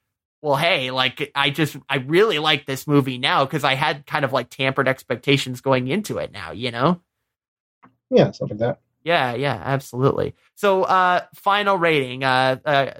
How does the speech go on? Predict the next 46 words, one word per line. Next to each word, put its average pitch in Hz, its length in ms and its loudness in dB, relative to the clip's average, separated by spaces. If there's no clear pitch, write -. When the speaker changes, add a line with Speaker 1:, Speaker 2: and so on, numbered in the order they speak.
Speaker 1:
thumbs 151 200 0
up, 160 180 2
thumbs 147 240 0
down? 160 340 0
Speaker 2:
Yeah, 359 320 0
I 339 220 0
give 349 180 -4
it 190 60 2
a 160 60 2
thumbs 139 340 0
up. 151 240 -4
Speaker 1:
Thumbs 147 220 -2
up? 190 240 2
Speaker 2:
I'm 143 140 0
Speaker 1:
Okay. 220 60 0
Speaker 2:
not - 80 0
sure 202 120 2
I'd 160 80 0
rush 160 200 0
out 160 220 2
to 151 120 0
watch 151 440 -2
it 156 60 0
again, 160 360 0
just 139 300 -2
'cause, 143 180 2
again, 135 300 -2
Speaker 1:
Yeah. 135 160 2
Speaker 2:
not 143 200 2
horror 160 320 2
guy. 185 400 2
Speaker 1:
Yeah, 240 280 2
sure. - 260 2
Speaker 2:
I 190 80 4
didn't 302 160 2
think 359 120 -4
it 339 40 2
was 311 120 2
that 294 180 2
bad. 330 280 0
Speaker 1:
All 147 120 2
right, 254 240 0
yeah, 165 300 0
fair 180 260 -2
enough. 233 420 0
Um, 175 320 2